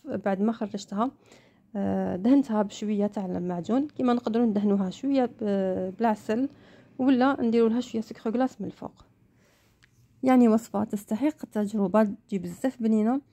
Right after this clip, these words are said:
جربوها على ضمانتي، ما راكمش رايحين تندموا. تبان بزاف مع قهوه العشيه ولا قهوه الصباح. وهذه هي الوصفه تاع نهار اليوم، ان شاء الله تكون عجبتكم. الا عجبتكم البنات ما تبخلوش عليا بجام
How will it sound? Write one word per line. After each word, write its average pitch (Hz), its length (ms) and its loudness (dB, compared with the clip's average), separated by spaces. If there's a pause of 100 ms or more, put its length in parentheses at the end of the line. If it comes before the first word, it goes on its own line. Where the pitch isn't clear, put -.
(500)
جربوها 202 440 2
على 202 160 4
ضمانتي، 214 420 2
ما 196 100 2
راكمش 226 240 -2
رايحين 262 240 2
تندموا. 196 500 0 (720)
تبان 202 300 4
بزاف 190 400 -2
مع 185 160 -2
قهوه 277 360 2
العشيه 233 580 0
ولا 208 220 0
قهوه 202 360 0
الصباح. 233 400 -2 (1900)
وهذه 320 260 4
هي 247 160 6
الوصفه 202 360 -2
تاع 185 200 -6
نهار 180 240 -4
اليوم، 226 220 0
ان 262 60 2
شاء - 140 -6
الله 214 120 0
تكون 202 240 -2
عجبتكم. 202 540 -4 (440)
الا 285 160 2
عجبتكم 226 480 0 (120)
البنات 196 500 -4
ما 202 80 -2
تبخلوش 185 480 -8
عليا 185 240 2
بجام 226 360 0